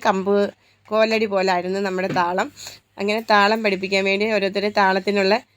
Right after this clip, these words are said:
ഏഹ്, സെറ്റാക്കി നിർത്തിയിരിക്കുകയാണ്. അപ്പോൾ ഇത് ഒന്നാം ഗ്രൂപ്പാണ്. ഞങ്ങൾ ര-, മൂന്ന്, രണ്ടാം ഗ്രൂപ്പായിരുന്നു. രണ്ടാം ഗ്രൂപ്പുകാർക്ക് കമ്പും മൂന്നാം ഗ്രൂപ്പുകാർക്ക് കുപ്പി. അങ്ങനെ ഗ്രൂപ്പ് തിരിച്ചായിരുന്നു ആൾക്കാരെ നിർത്തിയിരുന്നത്.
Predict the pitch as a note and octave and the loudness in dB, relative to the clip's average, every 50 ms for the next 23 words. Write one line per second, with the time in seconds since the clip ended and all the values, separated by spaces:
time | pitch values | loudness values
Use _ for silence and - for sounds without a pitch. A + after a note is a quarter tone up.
0 | _ _ _ - - F#3 F#3+ F3+ G3 A3 - - G3 F#3 - - G#3 G3 G3 G3+ | _ _ _ -10 -6 -6 -6 -6 -6 -6 -2 -2 -2 0 0 -4 -4 -2 -2 -2
1 | G3+ F#3 F3 - - G3+ G3 F#3 G3+ F#3+ G3+ F#3+ E3+ E3+ E3+ F3 A3+ - - _ | -2 -4 -4 -4 -2 -2 0 0 -2 -2 0 0 0 0 0 -2 -2 -4 -6 _
2 | _ _ _ _ _ _ _ _ _ _ _ _ _ - - _ _ _ _ _ | _ _ _ _ _ _ _ _ _ _ _ _ _ -20 -20 _ _ _ _ _
3 | _ - - F#3 F3+ F#3 G#3 G3+ G#3 A3 G#3+ G3+ G3+ G3+ G#3 G#3+ A3 G#3 G3 G3 | _ -14 -12 -10 -8 -8 -6 -2 0 2 2 4 4 2 2 2 2 2 0 0
4 | F#3 G3 F#3 F3+ F3 G3 G#3+ A3+ G#3 F#3+ F#3+ G3+ A#3 A3 G#3+ G3+ G3 G3+ G3 G3 | 2 2 2 2 2 2 0 0 0 0 0 0 0 0 0 0 0 0 0 0
5 | G3 G3 G3+ G#3 G#3 G3+ G3 G#3 G3+ G3+ G3+ G#3+ A3 A3 G3 F#3+ F#3 E3+ - F#3 | 0 0 -2 -2 -4 -2 0 0 2 4 4 2 2 2 0 -2 -2 -2 -2 -2
6 | F3+ F3 F3+ F3+ G3 B3 - - - - - _ - G#3+ G#3 G3+ G#3+ A3+ B3 A3+ | -2 -2 -2 -4 -4 -6 -8 -12 -20 -20 -18 _ -6 -6 -4 -2 -4 -4 -2 -2
7 | G#3+ G3 G3+ G#3 G3+ G3 G3 - A3+ A3 G#3 F#3 F#3 F3+ G3 G#3+ A#3 A3 G3+ G3+ | -2 0 2 0 0 0 0 -4 -2 0 0 0 2 2 0 0 0 0 0 0
8 | G#3 A3+ A#3+ A3+ G#3 G3 F3+ F3+ F#3+ G3+ G3 F#3 F#3 A3+ A3+ G#3+ G3+ G3+ G3+ G#3+ | 0 0 0 0 -2 -2 -2 0 2 2 2 2 0 -2 -4 -4 -2 0 0 0
9 | G#3 G#3+ A3+ A#3 A#3+ B3 _ _ _ _ _ _ _ - A3 G#3+ A3 A3 G#3+ A3 | 2 2 0 -2 -2 -6 _ _ _ _ _ _ _ -12 -8 -6 -6 -6 -6 -6
10 | A#3+ - - _ _ _ _ _ _ _ _ _ _ - - G#3 - _ - A3+ | -8 -10 -10 _ _ _ _ _ _ _ _ _ _ -20 -20 -20 -18 _ -8 -8
11 | A3 G#3+ G3+ - A3+ G#3 G#3 G3+ G#3+ A3+ A#3 G#3+ G3 F#3+ G#3 G3+ F#3+ G3 G#3+ G#3 | -6 -6 -2 2 4 4 4 4 2 0 0 0 0 0 0 0 0 2 0 0
12 | F#3+ F3+ - - G3 F#3+ F3 F3+ F3+ E3+ E3 F#3+ | -2 -2 -4 -6 -4 -4 -2 -2 -4 -4 -4 -4